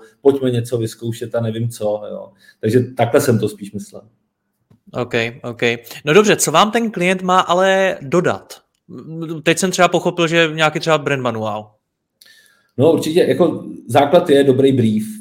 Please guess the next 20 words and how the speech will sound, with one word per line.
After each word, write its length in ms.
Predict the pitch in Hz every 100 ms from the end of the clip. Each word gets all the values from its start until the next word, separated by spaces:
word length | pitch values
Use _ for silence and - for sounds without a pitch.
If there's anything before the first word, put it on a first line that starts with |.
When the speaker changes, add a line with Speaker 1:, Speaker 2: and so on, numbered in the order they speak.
| - _ _ 104
Speaker 1:
Eh, 220 | 107 110
ten 220 | 120 135
brief 200 | 135 127
by 120 | 131
měl 140 | 139 139
obsahovat 640 | 117 - 143 127 123 127
samozřejmě, 800 | 131 123 120 127 123 127 123 123
eh, 260 | 113 113 113
ty 180 | 131 120
cíle, 480 | - 120 117 117 117
které 240 | - 120 117
chceme 280 | - 123
dosáhnout. 760 | 104 104 131 131 131 127 123 -
Cíl 220 | - 117
by 120 | 117
ideálně 360 | 113 117 117 113
měl 180 | 113 110
být 200 | 117 117
jenom 200 | 117 104
jeden, 460 | 104 117 117 113